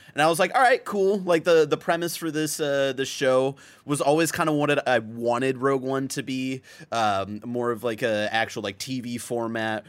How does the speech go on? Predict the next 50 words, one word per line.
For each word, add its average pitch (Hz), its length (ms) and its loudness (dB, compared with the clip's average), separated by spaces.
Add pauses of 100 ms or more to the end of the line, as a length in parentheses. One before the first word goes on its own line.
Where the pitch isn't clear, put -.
(140)
where 110 100 -8
you're 107 80 -6
slowly 120 400 -2
getting 113 300 -6
more, 110 320 -4
uh, 101 420 -2
like, 101 240 -8
uh, 98 340 -6
you 107 120 -10
know, 95 100 -12
the, 95 320 -8
the 104 100 -12
character 135 440 -2
stuff. 117 260 -4
You're 120 80 0
actually 110 200 -8
sitting 113 360 -6
with 107 140 -10
them 107 160 -4
for 113 180 -4
a 107 80 -2
while. 104 460 -2 (560)
And 151 200 2
then, 180 200 4
like, 147 280 2
all 185 320 4
of 110 280 -8
this 143 320 0
of, 107 120 -10
like, 107 300 -4 (640)
all 165 160 2
these 170 240 -6
different 143 300 -6
perspectives 139 580 -6
that 135 140 0
we're 135 120 -4
gonna 127 140 -4
get, 120 400 -2 (300)
uh, 113 240 2
from 147 340 0
the 135 140 -4
Empire, 113 720 -2
from 135 240 -6
the 127 120 -6
early 123 280 -4
stages 110 420 -6
of 101 140 -10
the, 101 220 -6
the 101 100 -10
rebellion 123 880 -2